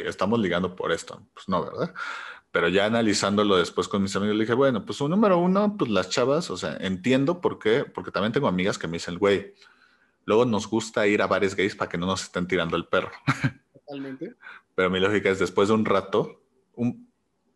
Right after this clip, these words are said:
Speaker 1: ¿tú, tú alguna vez, ya sé que no ves muchas series, güey, pero has visto How I Met Your Mother?
Speaker 2: Sí, claro, me encanta.
Speaker 1: ¿Has visto el episodio que van a un bar gay?
Speaker 2: Sí, claro.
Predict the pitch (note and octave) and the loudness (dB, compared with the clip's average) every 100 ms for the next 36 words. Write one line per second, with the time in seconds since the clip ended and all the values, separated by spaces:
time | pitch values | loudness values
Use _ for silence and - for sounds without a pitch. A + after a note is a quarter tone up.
0 | _ D#3+ D#3+ G#3 D4+ D#4 A3 F3 C#3+ D3+ | _ -6 2 4 4 4 4 4 4 2
1 | D3+ C#3+ A#2+ A#2 G2+ G2+ F#2 D#2+ D#2+ - | 2 2 2 2 0 0 0 0 -4 -2
2 | F#2 G2+ G#2+ G#2+ - F#2+ F#2 F2 - F2 | 0 2 0 -2 -2 0 0 -2 -2 -4
3 | F2+ F2 - - _ _ _ _ - F#3 | -2 -4 -6 -18 _ _ _ _ -8 -6
4 | D3 D#3 C#3 C3 C#3+ C#3+ E3+ - - - | -4 -6 -8 -12 -16 -16 -18 -20 -20 -20
5 | - - G#2 G#2 G#2 A2+ G#2 G2+ - G2 | -10 -4 0 0 2 2 2 0 2 4
6 | G2 G2 F2+ E2+ F2+ F2+ F2 F2 F#2+ - | 4 2 0 2 0 0 0 0 -2 -4
7 | - _ _ _ _ _ _ D#3+ D3+ C#3 | -14 _ _ _ _ _ _ -8 -6 -6
8 | D3 | -8